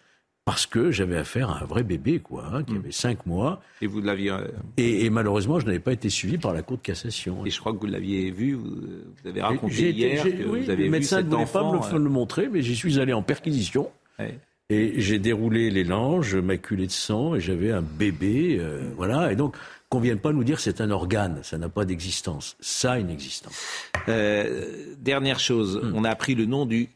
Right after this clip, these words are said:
Speaker 2: chemsex, que, euh, peu de gens, j'imagine, connaissaient. C'est-à-dire que ce sont des soirées sexe sous, euh, substance. Et,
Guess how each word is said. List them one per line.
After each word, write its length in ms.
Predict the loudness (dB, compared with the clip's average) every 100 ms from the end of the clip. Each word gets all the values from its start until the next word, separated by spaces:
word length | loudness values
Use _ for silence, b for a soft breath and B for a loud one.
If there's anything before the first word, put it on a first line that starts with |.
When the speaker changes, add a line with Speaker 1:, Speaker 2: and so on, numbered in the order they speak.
| _
Speaker 2:
chemsex, 840 | 0 0 0 0 0 -2 -10 -10 -14 _ _ _
que, 320 | -2 0 0 -4
euh, 460 | -6 -6 -6 -8 -10 -12 -16 -20 _ -20 _ -20 -20 -20 -6
peu 160 | -2 2
de 120 | 2
gens, 240 | 2 0
j'imagine, 680 | 0 0 0 0 0 -2 -4 -6
connaissaient. 560 | -4 -4 -4 -6 -6 -10
C'est-à-dire 720 | -16 -10 -10 -6 -6 -4 -6
que 60 |
ce 100 | -10
sont 160 | -10 -6
des 100 | -6
soirées 560 | -6 -2 -2 0 -2 -4
sexe 480 | -4 -2 -2 -4 -16 _ _
sous, 540 | -16 -2 2 2 0 -4 -8
euh, 160 | -6 -6
substance. 800 | -4 -4 -4 -4 -4 -4 -10 -14 _ _ _ _
Et, 220 | -4 -2